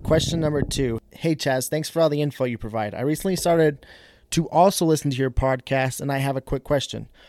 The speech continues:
When weighing out protein on a scale, if I wanted to track my grams, what number do I divide the total grams, and does it change depending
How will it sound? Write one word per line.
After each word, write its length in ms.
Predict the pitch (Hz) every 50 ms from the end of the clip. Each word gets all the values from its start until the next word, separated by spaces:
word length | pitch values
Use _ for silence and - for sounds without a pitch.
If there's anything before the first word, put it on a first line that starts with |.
| - _
When 220 | - 131 135 135 135
weighing 280 | 151 170 185 196 196
out 220 | 190 180 165 143 -
protein 600 | - - 156 160 160 160 - 170 165 160 156 143 -
on 180 | 151 143 135 131
a 60 | 117
scale, 580 | - - - - - 170 170 160 147 131 120
if 160 | 113 127 - -
I 100 | 135 135
wanted 260 | 135 147 151 147 135
to 80 | -
track 320 | - - - 139 131 - -
my 160 | 113 113 107 _ _ _
grams, 640 | - 147 170 185 175 156 131 123 123 123 - - - _ _ - _ _ _
what 180 | - 127 143 143
number 320 | 147 147 147 143 143 139
do 140 | 127 127 135
I 100 | 131 135
divide 480 | 127 117 131 120 113 123 131 131 131 131
the 80 | 123 120
total 520 | - - - - 127 127 127 123 117 107 -
grams, 520 | - 135 139 143 139 139 139 139 135 127
and 220 | - 135 127 123
does 140 | 113 117 113
it 140 | 113 - _
change 400 | - - - 135 123 127 117 107
depending 420 | 117 107 - - 120 120 120 117